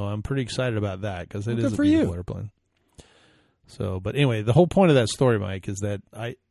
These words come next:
Speaker 1: I did something as well. You know, I mean, it, it's something that I didn't really, I normally don't really rebuild,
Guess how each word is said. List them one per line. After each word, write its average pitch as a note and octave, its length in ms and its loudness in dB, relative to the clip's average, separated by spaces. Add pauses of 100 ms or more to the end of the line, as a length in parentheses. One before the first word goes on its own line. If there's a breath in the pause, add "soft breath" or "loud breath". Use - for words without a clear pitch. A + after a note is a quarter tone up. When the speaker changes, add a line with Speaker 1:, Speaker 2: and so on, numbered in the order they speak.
Speaker 1:
I G#2+ 140 -10
did A#2+ 340 -2
something A2 460 -2
as F#2+ 180 -4
well. G#2 460 -2 (140)
You A2 120 -8
know, G2 240 -8
I G2+ 60 -8
mean, G2 240 -8
it, G2+ 180 -10
it's G#2+ 240 -10
something G#2 360 -6
that G2+ 120 -6
I G2+ 200 -6 (360)
didn't B2 260 0
really, A#2 520 0 (540 soft breath)
I A#2 80 -2
normally C#3+ 340 8
don't C3 220 6
really B2 420 4
rebuild, A2+ 880 0